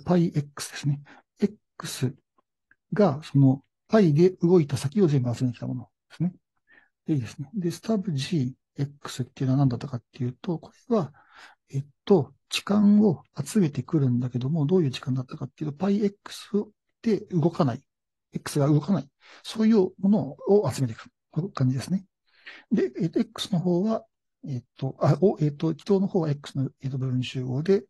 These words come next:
えっと、固定部分群の方はGの、えっと、部分集合、特に、えっと、部分群だったということです。はい。で、えっと、今ここに例があります。今これは先ほどと同じようにですね、えっと、D、ディー八という、えっと、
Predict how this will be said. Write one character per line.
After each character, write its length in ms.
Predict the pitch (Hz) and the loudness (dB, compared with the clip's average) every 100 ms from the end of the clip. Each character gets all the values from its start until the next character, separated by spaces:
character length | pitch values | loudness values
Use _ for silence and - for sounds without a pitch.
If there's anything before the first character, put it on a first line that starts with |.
| _ _ - - _ | _ _ -20 -20 _
え 80 | 143 | -4
っ 80 | - - | -4 -4
と、 280 | 135 139 - _ _ _ | -4 -4 -8 _ _ _
固 120 | 147 | -6
定 140 | 147 156 | 0 2
部 100 | 147 | 2
分 140 | 143 | 2
群 120 | 127 | 2
の 60 | 127 | 0
方 120 | 165 | 0
は 100 | 202 | 2
G 140 | 143 123 | 2 2
の、 160 | 123 - _ 240 | -2 -6 _ -14
え 80 | 127 | -12
っ 20 | |
と、 260 | - 131 127 | -8 -8 -6
部 140 | 123 | -4
分 180 | 123 123 | -2 -2
集 220 | - 120 | -4 -8
合、 140 | 127 117 | -8 -8
特 240 | 143 165 | -4 2
に、 200 | 214 240 - | 2 0 -8
え 40 | |
っ 40 | 143 | -6
と、 120 | 147 139 - | -6 -6 -2
部 100 | 135 | 4
分 200 | 139 135 | 6 4
群 160 | 113 | 2
だ 80 | 107 | -2
っ 40 | - | -6
た 100 | 110 | -8
と 180 | - - - - - | -10 -12 -20 -20 0
い 60 | 151 | 2
う 40 | |
こ 60 | 143 | 4
と 80 | |
で 80 | 110 | 0
す。 240 | - - _ _ _ _ _ _ - | -6 -12 _ _ _ _ _ _ -4
は 120 | 196 | -2
い。 40 | |
で、 120 | 220 240 | 0 2
え 40 | 160 | 0
っ 40 | |
と、 260 | - 170 202 | 2 -2 2
今 140 | 156 | 0
こ 100 | - | 2
こ 100 | - | 2
に 120 | 175 | 4
例 160 | 160 143 | 6 4
が 80 | 113 | 2
あ 20 | |
り 80 | 113 | -6
ま 100 | 107 | -8
す。 220 | - - _ _ - | -12 -20 _ _ 0
今 120 | 175 | 2
こ 100 | 175 | 2
れ 60 | 170 | 0
は 60 | |
先 160 | 151 180 | -2 0
ほ 80 | 160 | 0
ど 100 | 151 | 0
と 100 | 151 | -2
同 120 | 151 | 0
じ 120 | 139 | 0
よ 120 | 127 | -2
う 40 | 113 | -6
に 80 | |
で 80 | 113 | -10
す 140 | - 139 | -4 -4
ね、 100 | - | -4
え 20 | |
っ 40 | - | -4
と、 80 | |
D、 120 | 127 - | -6 -4
デ 60 | 156 | -6
ィ 280 | - 143 147 | -6 -4 -4
ー 40 | |
八 280 | 131 - 127 | -4 -8 -8
と 120 | 120 | -6
い 180 | 123 170 | -2 -2
う、 180 | 113 - - | -2 -10 -8
え 120 | 123 | -6
っ 60 | - - | -6 -4
と、 280 | 123 - | -4 -4